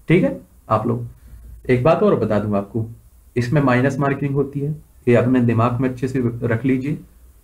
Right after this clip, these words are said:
और दो घंटे का समय होता है, ये आपको मालूम ही है, एक सौ पचास questions रहते हैं और दो सौ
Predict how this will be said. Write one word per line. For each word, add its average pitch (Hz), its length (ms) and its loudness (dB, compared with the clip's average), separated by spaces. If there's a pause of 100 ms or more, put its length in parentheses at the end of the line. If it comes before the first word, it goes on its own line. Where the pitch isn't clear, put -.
(360)
और 107 500 2 (680)
दो 127 160 6
घंटे 127 280 2
का 127 80 2
समय 123 240 0
होता 135 280 0
है, 139 160 -4 (220)
ये 117 80 4
आपको 110 260 0
मालूम 123 260 2
ही 143 60 0
है, 147 260 -4 (260)
एक 117 140 0
सौ 143 120 -2
पचास 135 500 0
questions 147 380 -2
रहते 143 260 -2
हैं 147 260 -6 (960)
और 107 80 0
दो 120 180 2
सौ 151 300 -2